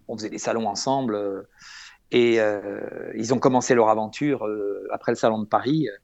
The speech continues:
euh, grâce à Hervé Boulan, qui était le premier P D G et qui a rassemblé autour de lui pas mal d'investisseurs, euh, privés ou d'investisseurs institutionnels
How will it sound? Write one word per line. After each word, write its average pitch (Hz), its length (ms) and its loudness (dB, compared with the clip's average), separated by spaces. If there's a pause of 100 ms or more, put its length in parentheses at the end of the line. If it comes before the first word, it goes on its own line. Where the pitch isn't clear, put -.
(540)
euh, 107 140 -2
grâce 110 260 2
à 117 60 4
Hervé 107 260 2
Boulan, 123 440 2
qui - 160 -10
était - 140 -8
le 98 60 -4
premier 110 260 0
P 107 140 0
D 110 100 4
G 127 360 6
et 104 80 -2
qui - 200 -2
a 98 400 0 (380)
rassemblé 110 400 2
autour 107 260 2
de 107 80 4
lui 113 200 2
pas 113 100 0
mal 110 160 2
d'investisseurs, 107 760 0
euh, 98 160 -6
privés 120 520 6
ou 101 240 0
d'investisseurs 104 460 -6
institutionnels 131 640 -6